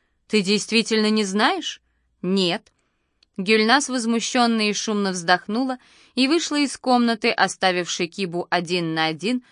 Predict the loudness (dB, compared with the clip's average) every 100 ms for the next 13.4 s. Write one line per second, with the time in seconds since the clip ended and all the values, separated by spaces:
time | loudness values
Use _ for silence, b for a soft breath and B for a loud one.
0 | b -8 -2 0 2 2 2 0 0 -8
1 | -6 -8 -10 -10 _ _ _ _ _ -4
2 | 2 2 2 -2 -2 -2 -2 -4 -8 -10
3 | b b b 0 0 2 4 4 2 0
4 | 2 2 0 -6 -6 0 0 0 -2 -4
5 | -6 -12 -4 0 0 2 0 -2 -8 b
6 | b b 0 0 0 0 2 2 0 0
7 | 0 0 -2 0 2 2 0 0 0 -2
8 | -2 -10 -16 _ _ _ _ 2 4 4
9 | 2 2 4 2 2 0 2 2 2 0
10 | 0 0 -2 -4 -6 b b b 2 2
11 | 0 0 0 2 -2 -2 -6 -4 -4 -2
12 | -4 -4 -4 -4 -2 -2 0 2 0 -2
13 | -8 -8 -6